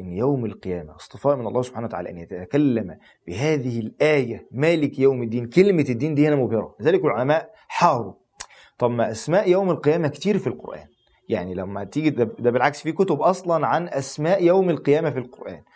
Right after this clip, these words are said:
وعن مشاهد يوم القيامة في القرآن. طب هنا الدين تحديدا قالوا بتجمع معنيين.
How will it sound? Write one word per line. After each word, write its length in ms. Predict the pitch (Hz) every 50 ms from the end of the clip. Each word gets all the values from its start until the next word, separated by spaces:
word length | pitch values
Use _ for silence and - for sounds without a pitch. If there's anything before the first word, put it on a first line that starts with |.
| - - - - _ -
وعن 300 | 110 117 120 160 175 170
مشاهد 380 | 160 147 160 196 196 180 165 147
يوم 220 | 165 170 165 151
القيامة 340 | 135 143 - 143 139 139 135
في 80 | 117
القرآن. 380 | 107 110 - - 104 95 85 82 - _ _ - - _ _ -
طب 160 | 113 107 110
هنا 180 | 131 180 226
الدين 720 | 214 160 143 131 127 127 156 196 220 226 240 220 202 180
تحديدا 720 | 143 180 151 - - 147 143 185 208 214 208 190 202 190 -
قالوا 180 | 147 170 180 160
بتجمع 360 | - 180 180 175 175 165 139
معنيين. 580 | 127 123 98 104 98 98 95 87 76 73 -